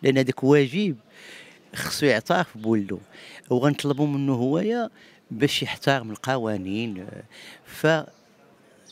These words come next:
تتكون عندهم بزاف د المشاكل، منها اكتئاب، منها نقص الحنان، توازن في الشخصيه، آه، يعني ك-، التاريخ ديالو،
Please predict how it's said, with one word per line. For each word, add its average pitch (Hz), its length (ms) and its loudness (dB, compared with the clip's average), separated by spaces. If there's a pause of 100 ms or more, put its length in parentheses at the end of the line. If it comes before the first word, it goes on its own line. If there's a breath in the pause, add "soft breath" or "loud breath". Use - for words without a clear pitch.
(180)
تتكون 190 360 -2
عندهم 156 280 2
بزاف 196 300 -4
د 143 60 -12
المشاكل، 123 760 -4
منها 123 260 -4
اكتئاب، 113 640 -4
منها 104 220 -8
نقص - 300 -12
الحنان، 98 540 -10
توازن 101 420 -6
في - 60 -12
الشخصيه، 107 760 -8 (560 loud breath)
آه، 95 1120 -8
يعني 104 380 -6
ك-، - 160 -14
التاريخ 139 680 0
ديالو، 113 380 2